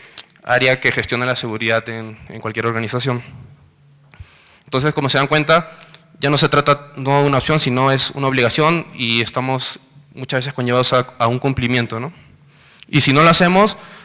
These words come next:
esto significa penalidades o multas para, para la empresa. Ya.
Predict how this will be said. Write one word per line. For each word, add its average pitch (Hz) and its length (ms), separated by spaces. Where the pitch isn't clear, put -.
esto 143 320
significa 139 840
penalidades 139 680
o 123 260
multas 151 420
para, 120 540
para 123 180
la 123 80
empresa. 123 340
Ya. - 120